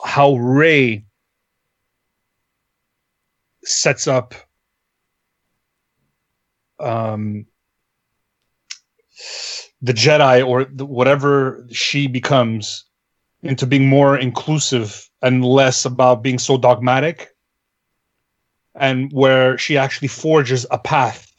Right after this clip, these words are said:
for people to be able to redeem themselves.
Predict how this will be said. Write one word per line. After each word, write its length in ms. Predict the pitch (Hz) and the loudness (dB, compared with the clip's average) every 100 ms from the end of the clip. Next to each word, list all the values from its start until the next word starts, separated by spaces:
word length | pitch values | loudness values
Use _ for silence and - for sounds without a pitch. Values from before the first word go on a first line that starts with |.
| - | -8
for 100 | 127 | -6
people 500 | 135 120 117 104 - _ _ _ _ _ _ _ _ _ _ _ _ | -6 -6 -8 -8 -14 _ _ _ _ _ _ _ _ _ _ _ _
to 100 | - | -6
be 120 | 143 151 | 0 2
able 160 | 147 | 2
to 120 | 131 131 | 0 -2
redeem 260 | 135 139 | -2 0
themselves. 600 | 127 117 123 110 104 - | -2 -4 -4 -6 -8 -16